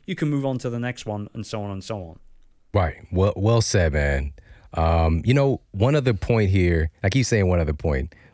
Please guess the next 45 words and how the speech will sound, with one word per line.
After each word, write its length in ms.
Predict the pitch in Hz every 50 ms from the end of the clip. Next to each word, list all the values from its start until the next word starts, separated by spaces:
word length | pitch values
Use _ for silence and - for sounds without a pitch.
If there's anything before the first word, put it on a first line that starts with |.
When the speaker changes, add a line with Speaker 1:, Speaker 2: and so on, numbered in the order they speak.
| _
Speaker 2:
but 280 | - 85 82 82 - -
so 220 | - - 127 131
many 160 | 139 147 135 113
things 260 | - 139 123 110 -
come 160 | - 120 110
up 140 | 110 92 -
when 100 | 101 90
you're 120 | 85 82
talking. 500 | - - 110 110 104 - 113 107 101 95
I 120 | 85 82 80
just 280 | 76 - 90 85 -
remember, 560 | - 87 82 85 95 98 92 87 95 90 87
you 140 | 73 - -
know, 160 | 69 - - - - - - _ _ -
what 80 | -
about 200 | 104 90 80 -
this? 220 | - 110 104 - -
What 80 | 92
about 240 | 85 78 80 76 -
that? 320 | - 87 87 87 85 - - - - - - - - - _
And 420 | - 101 101 98 95 95 95 92 92
again, 200 | 92 110 104 98
I 60 | 104
want 180 | 107 120 127 131
everybody 360 | 123 117 104 113 107 107 95
just 240 | 90 104 95 - -
to 120 | 101 87
know 200 | 90 101 120 127
that 100 | 113 90
this 160 | 110 110 -
is 80 | 98 87
an 80 | 82
option. 400 | 80 82 90 85 - - - 69
We 100 | 80 117
can 220 | 131 - 123 98 87
definitely 600 | 82 110 117 127 120 - 117 110 98 98 98 92
do 320 | 82 80 78 98 95 92 90
a 20 |
lot 220 | 85 87 87 87
of 80 | 87 85
stuff 260 | - - 80 80 -
ourselves, 640 | 78 76 76 - - - - - - - - - - - _ - - - - - - _ _
you 140 | - 82 82
know, 280 | 80 80 76 76 76 76
but, 640 | 73 - 90 87 87 85 82 82 76 - - -